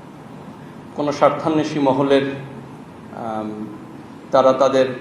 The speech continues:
অপপ্রচার বা মিথ্যাচার করছে, এটা আসলেই অনাকাঙ্ক্ষিত এবং অপ্রত্যাশিত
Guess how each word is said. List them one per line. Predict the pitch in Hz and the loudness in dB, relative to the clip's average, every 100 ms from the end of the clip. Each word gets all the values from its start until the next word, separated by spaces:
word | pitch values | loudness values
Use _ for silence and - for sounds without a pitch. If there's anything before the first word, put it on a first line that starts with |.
| - | 2
অপপ্রচার | 143 175 151 151 151 139 | 2 2 2 2 4 6
বা | 135 | 4
মিথ্যাচার | 135 139 - 143 143 | 4 2 2 4 4
করছে, | 139 143 143 - 190 - - - - - | 4 0 0 0 -2 -2 -8 -16 -18 -12
এটা | 143 151 | 0 6
আসলেই | 139 135 175 175 160 - - | 6 6 4 2 0 -2 -2
অনাকাঙ্ক্ষিত | 143 135 135 131 135 139 | 0 2 2 0 -2 -2
এবং | 131 127 | 0 0
অপ্রত্যাশিত | 127 123 127 123 131 135 120 | 0 -2 -2 2 2 2 -4